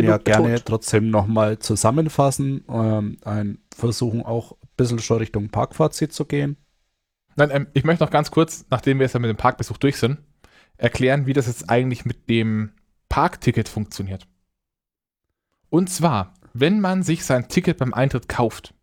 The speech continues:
Speaker 3: dann wird man gefragt, ob man mit dem Auto da ist und bekommt dann eine weitere Eintrittskarte für das Auto.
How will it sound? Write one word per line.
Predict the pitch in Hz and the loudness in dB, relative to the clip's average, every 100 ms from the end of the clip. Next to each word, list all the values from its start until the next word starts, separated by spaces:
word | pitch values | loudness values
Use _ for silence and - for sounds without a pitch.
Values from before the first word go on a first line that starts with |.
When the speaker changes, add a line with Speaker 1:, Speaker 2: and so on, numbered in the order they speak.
| _ _ _ _ _ | _ _ _ _ _
Speaker 3:
dann | 135 175 151 | 2 2 2
wird | 165 165 | 2 2
man | 139 | -2
gefragt, | 120 - 120 135 - | -2 -2 0 0 0
ob | - 131 - | 0 0 0
man | 131 | 0
mit | 127 - | 0 0
dem | 117 | 0
Auto | - 131 - | 2 0 0
da | 110 98 | -2 0
ist | 110 - | 0 -4
und | 120 | -6
bekommt | 127 123 120 | -4 -4 0
dann | 139 | 0
eine | 123 120 | 0 -2
weitere | 107 175 202 180 | 0 2 0 0
Eintrittskarte | - 143 143 - 123 127 | 0 0 -2 -2 -2 0
für | - | 0
das | 123 - | 0 0
Auto. | - 147 120 - | 0 0 0 -8